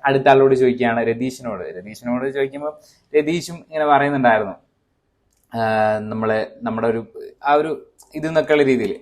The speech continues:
"അങ്ങനെയാണോ നിങ്ങൾ ചെയ്യുന്നതെന്നൊക്കെയുള്ള ഒരു ചോദ്യം ചോദിക്കും." ജാസ്മിനോട് ചോദിച്ചപ്പോൾ സിജോ പറഞ്ഞ പോലെ തന്നെ ഇതൊരു സർവൈവർ ഗെയിം ആണ് എന്നുള്ള രീതിയിലൊക്കെ പറയുന്നുണ്ടായിരുന്നു. പിന്നെ നമ്മുടെ ജം-, യമുന ചേച്ചിനോട് ചോദിക്കുന്നുണ്ടായിരുന്നു. യമുന ചേച്ചിനോട് ചോദിച്ചപ്പം ചേച്ചി പറയുന്നത്,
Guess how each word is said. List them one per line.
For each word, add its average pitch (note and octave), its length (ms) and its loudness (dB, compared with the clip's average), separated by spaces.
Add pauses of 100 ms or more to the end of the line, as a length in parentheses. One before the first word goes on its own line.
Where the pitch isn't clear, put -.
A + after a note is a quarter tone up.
"അങ്ങനെയാണോ C3+ 300 2
നിങ്ങൾ C3 200 2
ചെയ്യുന്നതെന്നൊക്കെയുള്ള B2+ 560 0
ഒരു A#2+ 60 -4
ചോദ്യം A#2+ 180 -2
ചോദിക്കും." A#2+ 240 -4
ജാസ്മിനോട് B2 480 -2
ചോദിച്ചപ്പോൾ B2+ 280 -2 (260)
സിജോ F#3+ 280 2
പറഞ്ഞ E3 220 4
പോലെ D#3 200 -2
തന്നെ D3 120 -6
ഇതൊരു D3 160 -6
സർവൈവർ C#3 640 0
ഗെയിം C#3 380 -2
ആണ് C3 360 0
എന്നുള്ള C#3+ 560 -4
രീതിയിലൊക്കെ C3+ 400 0
പറയുന്നുണ്ടായിരുന്നു. B2 680 -2 (360)
പിന്നെ D3 640 2
നമ്മുടെ C#3 580 0 (360)
ജം-, A#2+ 380 -2
യമുന C3+ 280 0
ചേച്ചിനോട് C#3 360 -4
ചോദിക്കുന്നുണ്ടായിരുന്നു. B2 420 0
യമുന B2 160 -6
ചേച്ചിനോട് C3 340 -6
ചോദിച്ചപ്പം C#3 560 -2 (140)
ചേച്ചി D3 260 -4
പറയുന്നത്, D3 300 -2